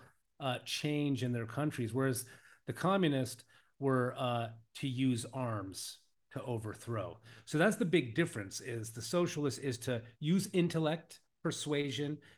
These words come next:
to get everybody on board to create a better society through laws. And communist was the, like, Stalin, the armed revolution. Another thing I have to say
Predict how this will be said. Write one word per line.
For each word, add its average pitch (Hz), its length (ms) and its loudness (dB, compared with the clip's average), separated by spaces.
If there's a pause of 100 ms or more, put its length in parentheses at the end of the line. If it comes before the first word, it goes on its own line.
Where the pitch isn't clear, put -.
(320)
to 143 100 -8
get 180 260 4
everybody 160 560 4
on 139 280 2
board 135 420 2 (220)
to 139 80 -8
create 143 400 0
a - 20 -2
better 123 240 -2
society 120 480 -2
through 117 280 -4
laws. 127 720 2 (560)
And 131 180 2
communist 147 440 2
was 123 220 0
the, 117 300 0 (360)
like, 117 260 -4 (560)
Stalin, 113 560 0 (260)
the 123 100 -4
armed 120 340 -2
revolution. 113 640 -2 (360)
Another 170 280 6
thing 165 180 4
I 131 60 6
have 127 180 2
to 117 80 -6
say 104 380 -4